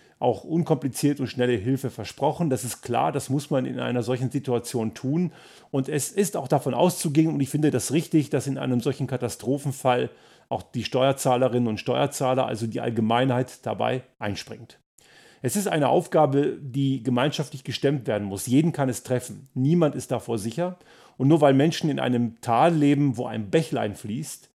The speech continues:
sind sie nicht automatisch deswegen zu bestrafen, weil die Klimakatastrophe zuschlägt. Wir müssen das gemeinschaftlich stemmen.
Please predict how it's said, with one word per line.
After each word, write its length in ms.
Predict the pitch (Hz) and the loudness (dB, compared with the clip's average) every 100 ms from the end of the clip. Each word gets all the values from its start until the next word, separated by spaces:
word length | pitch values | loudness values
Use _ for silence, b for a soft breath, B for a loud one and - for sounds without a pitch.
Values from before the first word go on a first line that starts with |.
| b b b - | b b b -8
sind 200 | 139 131 | -4 0
sie 100 | 135 | 2
nicht 160 | 143 139 | 2 -2
automatisch 540 | 127 135 120 123 131 | -4 0 0 0 -2
deswegen 380 | 127 - 131 117 | -6 -4 -4 -4
zu 140 | 135 | -4
bestrafen, 600 | 113 - 110 110 110 139 | -4 -2 0 0 0 -2
weil 100 | 107 | -2
die 100 | 117 | -4
Klimakatastrophe 960 | 131 120 117 110 107 - - 110 - - | -6 -2 -2 -2 -6 -10 -10 -10 -10 -6
zuschlägt. 580 | 135 139 - 131 127 | -4 -2 2 4 4
Wir 100 | 117 | 0
müssen 260 | 120 135 131 | 0 0 -2
das 180 | 113 - | -4 -2
gemeinschaftlich 680 | 123 107 107 113 - 127 | -2 -2 -2 -6 -8 -10
stemmen. 400 | - 107 95 117 | -6 -6 -6 -12